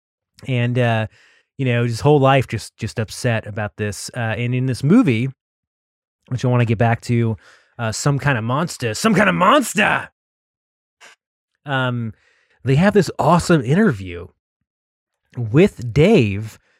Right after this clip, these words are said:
talking to Lars about this. Uh, you know, the, the, the movie is framed around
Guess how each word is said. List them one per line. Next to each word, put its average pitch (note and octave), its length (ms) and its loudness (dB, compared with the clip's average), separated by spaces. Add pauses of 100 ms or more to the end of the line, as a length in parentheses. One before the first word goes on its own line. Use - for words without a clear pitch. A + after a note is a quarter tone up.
(240)
talking E3 480 0
to D3+ 120 0
Lars C3+ 460 4
about D3+ 380 0
this. - 380 -14
Uh, A#2+ 360 -2
you C3+ 100 -2
know, C3 160 2
the, B2 140 -4
the, C3 460 -2 (100)
the C3+ 160 0
movie D#3+ 680 2 (680)
is C3 200 -6
framed D#3+ 480 -2
around A#2+ 580 0